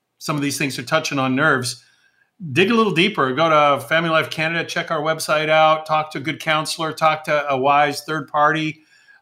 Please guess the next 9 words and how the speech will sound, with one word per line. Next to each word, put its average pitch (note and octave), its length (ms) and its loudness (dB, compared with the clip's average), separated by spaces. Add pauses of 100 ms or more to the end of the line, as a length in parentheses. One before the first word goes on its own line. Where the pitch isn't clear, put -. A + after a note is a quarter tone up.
Um, C#3 560 -6 (680)
uh, E3+ 120 -10 (180)
but C#3+ 320 0 (460)
boy, D3 420 4
listen F3+ 240 4
to G3+ 60 8
this F3 100 4
podcast D#3 540 4
again. B2+ 440 -2